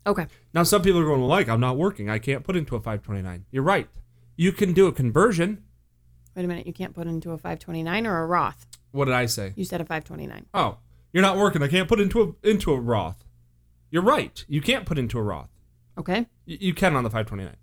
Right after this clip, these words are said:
Speaker 2: But you can't on a Roth without earned income.
Speaker 1: Mm-hmm.
Speaker 2: Social Security, rental income, things like that, business income.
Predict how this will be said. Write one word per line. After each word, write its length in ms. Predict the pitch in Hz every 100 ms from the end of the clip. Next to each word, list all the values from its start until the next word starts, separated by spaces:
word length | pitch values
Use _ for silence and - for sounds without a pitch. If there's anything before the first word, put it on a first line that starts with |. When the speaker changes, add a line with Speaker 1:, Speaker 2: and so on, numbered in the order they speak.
| _ _
Speaker 2:
But 160 | 175 185
you 100 | 175
can't 280 | 233 240
on 100 | 202
a 60 | 190
Roth 260 | 170 156 156
without 340 | 143 147 - 143
earned 240 | 147 135 -
income. 440 | 143 113 107 82 _ _ _ _ 190
Speaker 1:
Mm-hmm. 80 |
Speaker 2:
Social 160 | 202 175
Security, 560 | 156 - 170 156 151 147
rental 380 | 156 165 160
income, 360 | 147 139 143 131
things 260 | - 160 147
like 120 | 135
that, 320 | 143 127 117 _ _
business 320 | 156 156 139
income. 500 | 147 135 135 135 120